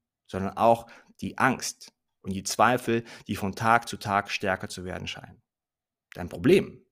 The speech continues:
und deine Herausforderungen wurden jetzt verdoppelt. Du hast jetzt also deine Energie, die du auf die neue Aufgabe auf der Arbeit lenken musst,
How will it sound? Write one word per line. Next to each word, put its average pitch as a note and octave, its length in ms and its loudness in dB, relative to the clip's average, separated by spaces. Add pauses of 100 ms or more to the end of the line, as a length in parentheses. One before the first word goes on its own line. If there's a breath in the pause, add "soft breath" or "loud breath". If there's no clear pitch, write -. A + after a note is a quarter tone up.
(160)
und F#2+ 120 -6
deine F#2 160 -4
Herausforderungen B2+ 840 4 (240 loud breath)
wurden A#2 420 0
jetzt - 380 -6 (200)
verdoppelt. - 800 -10 (1120)
Du G#2 120 -2
hast B2+ 160 0
jetzt B2+ 220 0 (160 loud breath)
also G#2+ 220 -2
deine G#2 340 2
Energie, G2 800 -4 (1040)
die A2 100 2
du G#2+ 220 2 (120)
auf F2 160 -8
die G#2+ 100 -4
neue G#2+ 480 2 (180 loud breath)
Aufgabe G#2 1080 0
auf - 140 -14
der - 140 -6
Arbeit C#3 300 0
lenken G#2 380 -4
musst, B2+ 420 -2